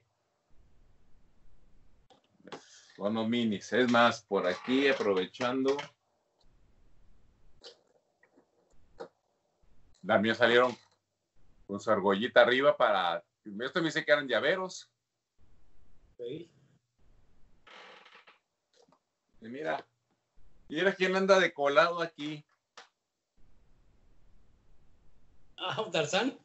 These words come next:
Speaker 1: Un Tarzán. <laughs> No, no, no han salido. Un Cavernario Galindo.
Speaker 2: Órale. Es son de reciente creación, ¿verdad? Obviamente de modelos
Speaker 1: Sí.
Speaker 2: antiguos, pero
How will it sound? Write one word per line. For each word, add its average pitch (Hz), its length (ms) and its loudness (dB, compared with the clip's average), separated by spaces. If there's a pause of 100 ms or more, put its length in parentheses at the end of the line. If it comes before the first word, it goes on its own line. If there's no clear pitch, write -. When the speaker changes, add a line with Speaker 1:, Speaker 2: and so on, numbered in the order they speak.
(140)
Speaker 1:
Un - 320 -8
Tarzán. 123 640 2 (520)
<laughs> 156 760 0 (2000)
No, 160 320 -8
no, 151 200 -8
no 143 140 -12
han 139 60 -10
salido. 135 540 -4 (560)
Un 113 140 -10
Cavernario 127 480 8
Galindo. 139 580 0 (2000)
Speaker 2:
Órale. 143 500 -6 (1700)
Es 220 160 -4
son 247 140 0
de 214 60 4
reciente 175 440 -2
creación, 151 360 -2
¿verdad? 160 220 0
Obviamente 175 280 -2
de 151 100 2
modelos 156 300 -4
Speaker 1:
Sí. 151 60 -8
Speaker 2:
antiguos, 143 300 -2
pero - 140 -14